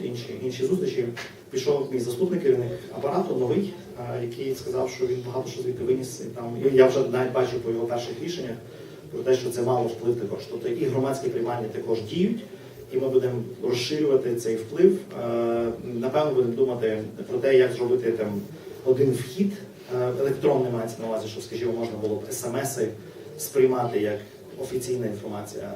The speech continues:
навіть ті повідомлення, якщо там вони йдуть з соціальних мереж, щоб вони сприймалися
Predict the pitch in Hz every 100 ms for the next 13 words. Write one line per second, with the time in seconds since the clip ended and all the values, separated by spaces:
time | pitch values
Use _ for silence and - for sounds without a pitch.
0 | - 110 117 107 - - 117 113 110 107
1 | 101 98 - - - 107 110 110 - -
2 | 120 110 110 107 120 143 135 - 104 107
3 | 131 127 - 120 120 110 104 123